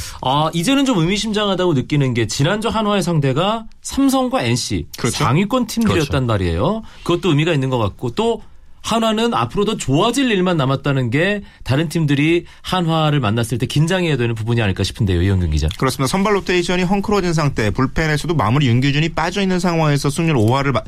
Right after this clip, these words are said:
Speaker 2: 버티고 있다는 점이 굉장히 고무적이고요. 어, 게다가 아까 유병민 기자가 얘기한 대로, 어, 일 번부터 구 번까지 사실 모든 타순에서 번트가 가능하다, 번트의 성공이 가능하다는 점이 한화의 여러 가지 득점 루트를 만들어가는 방법입니다. 지난,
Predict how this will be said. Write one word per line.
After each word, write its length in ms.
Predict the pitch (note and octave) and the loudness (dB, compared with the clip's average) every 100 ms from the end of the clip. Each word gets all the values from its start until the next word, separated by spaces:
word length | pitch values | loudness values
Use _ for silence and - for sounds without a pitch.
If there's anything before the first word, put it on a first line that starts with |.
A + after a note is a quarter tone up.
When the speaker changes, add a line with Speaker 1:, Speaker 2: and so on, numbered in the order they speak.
| - - - | -8 -8 -2
Speaker 2:
버티고 460 | B2 A#2 - E3+ | 0 0 -2 0
있다는 300 | B2+ - C3 | 0 0 -2
점이 160 | B2+ C#3+ | 0 2
굉장히 320 | C3 A#2 C3 | 2 2 0
고무적이고요. 720 | C#3+ A2+ A#2 G#2+ F#2+ G2 D#3+ D3+ - - - | 0 2 2 2 2 2 0 -2 -8 -12 -2
어, 140 | A2 A#2 | 0 0
게다가 300 | D3+ D#3+ E3 | 0 2 2
아까 200 | C#3+ D3+ | 2 2
유병민 300 | C#3+ F#3+ F#3 | 2 2 0
기자가 220 | E3 E3+ | 2 2
얘기한 340 | B2 B2 E3+ E3+ | 2 2 0 0
대로, 420 | D#3+ C3+ C3+ D#2+ - - - | 0 2 2 0 -4 -16 -6
어, 220 | - G#2 | 0 0
일 140 | G#2+ G#3 | 0 0
번부터 280 | A#3 A#3 | -2 -2
구 140 | A3+ C#3+ | -2 0
번까지 340 | F#3+ F3+ F#3+ | 0 -2 -2
사실 220 | G3 G3 | -2 -2
모든 420 | C3+ A2+ C3 A#3+ A3 | 0 0 0 -2 -2
타순에서 840 | G3+ G3 G3+ G3 F3+ E3+ G3 F#3+ | -2 -2 -2 0 0 0 -2 0
번트가 440 | B2+ A#2+ - D#3 | 0 0 0 -2
가능하다, 340 | C3+ G2+ G#2+ F#2 | 0 0 0 0
번트의 340 | G2+ G2+ D#3 | 0 0 -2
성공이 420 | D#3 G#3 G#3 G#3 | -2 0 2 2
가능하다는 500 | C#3+ G#2+ A2 A2 G#2+ | 2 2 2 2 2
점이 180 | G#2 A#2 | 2 2
한화의 560 | C3 D#3+ D#3+ D3 D3+ D#3 | 0 0 0 2 2 2
여러 160 | G2+ | 0
가지 160 | A2 G#2+ | 0 -2
득점 400 | G2+ - F3 E3 | -4 -4 -2 -2
루트를 320 | G#2+ - C3 | -2 -2 -2
만들어가는 560 | G#2+ G2 A#2 G#2+ G2+ G#2+ - - - | 0 0 0 0 0 -2 -6 -10 -6
방법입니다. 800 | - A2 C3 B2 G2 F#2 D3 C#3+ - | -2 0 2 2 0 0 0 -2 -4
지난, 400 | - D3 D3 | 0 0 0